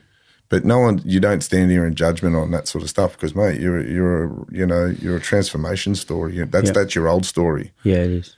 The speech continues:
Speaker 2: It's the road to redemption, and that's the road. It's a dirty road, but, uh, you know, where I am today, I'm so proud of where I'm going. It's awesome.
Speaker 1: Mm. I'm proud of you, brother. I'm
Speaker 2: Yeah.
Speaker 1: really proud of you.
Speaker 2: And I don't know, like, you know, it's funny because if I didn't go through these steps in life,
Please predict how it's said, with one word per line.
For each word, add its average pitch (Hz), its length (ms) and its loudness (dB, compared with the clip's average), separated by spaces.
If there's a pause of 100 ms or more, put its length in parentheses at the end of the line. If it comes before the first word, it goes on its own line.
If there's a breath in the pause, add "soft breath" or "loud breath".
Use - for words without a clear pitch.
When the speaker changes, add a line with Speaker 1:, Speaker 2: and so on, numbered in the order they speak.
Speaker 2:
It's - 140 -16
the 104 80 2
road 95 220 4
to - 100 -6
redemption, 92 520 -2 (140)
and 95 180 4
that's 95 200 0
the - 60 -2
road. 92 280 4 (120)
It's - 100 -20
a - 20 -20 (100)
dirty 92 160 4
road, 92 280 4
but, 98 180 2 (180)
uh, 78 100 0
you 92 80 2
know, 92 180 4
where 98 140 6
I 92 160 4
am 92 120 4
today, 90 240 2
I'm 90 140 0
so 90 180 2
proud 90 240 2
of 90 160 4 (100)
where 92 120 4
I'm 87 120 2
going. 90 360 2
It's - 200 -14
awesome. 90 380 0 (160 loud breath)
Speaker 1:
Mm. 87 360 4 (180)
I'm 156 180 4
proud 90 240 2
of 82 80 -2
you, 80 60 -6
brother. 80 240 -2 (120)
I'm 120 160 2
Speaker 2:
Yeah. 90 140 2
Speaker 1:
really 131 200 4
proud 92 320 0
of 92 40 -6
you. 90 120 -6 (180)
Speaker 2:
And 113 160 4
I 107 180 4
don't 107 140 4
know, 107 160 6
like, 101 280 2
you - 80 2
know, 101 80 6
it's 101 140 2
funny 104 280 4
because 95 360 2
if - 180 -6
I - 60 4
didn't 95 220 4
go 95 180 4
through 101 460 2 (340)
these 95 220 2
steps - 400 0
in 92 140 4
life, 101 380 4